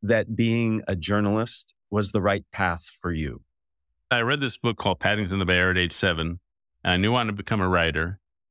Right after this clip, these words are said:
Speaker 2: And I thought I was gonna be a novelist, then I thought I wanted to be a playwright. And I was starting out trying to write fiction. I was a bartender for a year in Chicago. And then I got a job as a police reporter for the City News Bureau of Chicago, which is a wire service. So I was covering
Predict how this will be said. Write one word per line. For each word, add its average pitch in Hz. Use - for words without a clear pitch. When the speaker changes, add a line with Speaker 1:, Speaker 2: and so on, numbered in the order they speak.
Speaker 2:
And 107
I 117
thought 160
I 156
was 151
gonna 123
be 113
a -
novelist, 95
then 101
I 98
thought 107
I 95
wanted 95
to 87
be 90
a 80
playwright. 87
And 110
I 107
was 107
starting 135
out 113
trying 107
to 101
write 104
fiction. 107
I 85
was 85
a 82
bartender 104
for 104
a 92
year 95
in 90
Chicago. 90
And 107
then 160
I 190
got 156
a 123
job 107
as 95
a 90
police 147
reporter 98
for 87
the 80
City 151
News 117
Bureau 101
of 85
Chicago, 78
which 80
is 82
a 87
wire 98
service. -
So 101
I 113
was 127
covering 92